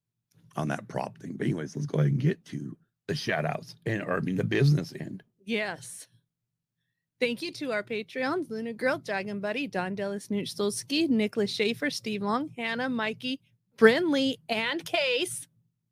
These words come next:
Speaker 2: Welcome to our newest Patreon, Pop My Culture, who joined through the seven-day
Speaker 1: Oh, I don't know why
Speaker 2: tr-,
Speaker 1: it's
Speaker 2: free
Speaker 1: like that.
Speaker 2: trial
Speaker 1: Yeah,
Speaker 2: option.
Speaker 1: she did. Yeah, they did.
Speaker 2: Yeah.
Speaker 1: And again, if you're not watching Pop My Culture,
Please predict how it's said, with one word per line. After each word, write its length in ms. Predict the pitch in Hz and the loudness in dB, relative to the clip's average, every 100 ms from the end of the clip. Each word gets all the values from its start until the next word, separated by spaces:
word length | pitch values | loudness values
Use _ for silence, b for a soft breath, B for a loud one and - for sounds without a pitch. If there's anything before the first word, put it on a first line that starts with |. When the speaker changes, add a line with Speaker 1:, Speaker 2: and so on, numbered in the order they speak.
| _ _ _ _ _ _ _ _ _ _ _ _ _ B B B B B | _ _ _ _ _ _ _ _ _ _ _ _ _ B B B B B
Speaker 2:
Welcome 440 | 269 254 - 311 381 | 6 8 4 -2 0
to 220 | 349 269 | 0 2
our 140 | 233 | 2
newest 460 | 226 233 240 302 - | 2 0 0 -2 0
Patreon, 680 | 277 254 - 262 247 302 359 b b b - | 2 4 2 2 2 2 -4 b b b 2
Pop 220 | 233 214 | 2 4
My 160 | 226 | 0
Culture, 520 | 220 240 233 247 339 330 | -2 0 0 0 -4 -2
who 200 | 277 220 | -2 0
joined 420 | 226 220 233 233 | 2 4 4 4
through 260 | 247 247 | 4 4
the 100 | 214 | 6
seven-day 640 | 202 247 226 220 214 196 196 | 4 4 6 6 6 6 6
Speaker 1:
Oh, 80 | - | 4
I 100 | 76 | 2
don't 160 | - - | 0 -4
know 60 | |
why 100 | - | 0
Speaker 2:
tr-, 60 | - | 0
Speaker 1:
it's 40 | |
Speaker 2:
free 100 | - | 2
Speaker 1:
like 100 | 247 - | 2 2
that. 60 | |
Speaker 2:
trial 520 | - - 233 247 254 262 | 2 2 2 0 2 4
Speaker 1:
Yeah, 80 | - | 4
Speaker 2:
option. 220 | - 381 | 4 -2
Speaker 1:
she 180 | - 180 | 6 8
did. 180 | 190 - | 8 4
Yeah, 220 | - 65 | 6 6
they 140 | - 82 | 8 10
did. 280 | 101 139 - _ | 10 8 0 _
Speaker 2:
Yeah. 160 | 247 311 - - | -10 -10 -12 4
Speaker 1:
And 580 | 156 127 104 90 80 - - _ _ _ _ _ | 8 8 6 4 2 0 -6 _ _ _ _ _
again, 300 | 135 175 135 | 10 12 12
if 120 | 87 | 12
you're 80 | 165 | 10
not 200 | 208 - | 10 10
watching 360 | 95 92 - - | 6 6 2 -2
Pop 220 | - - | -2 0
My 120 | 76 | 0
Culture, 440 | - 69 - - | 0 -4 -4 -8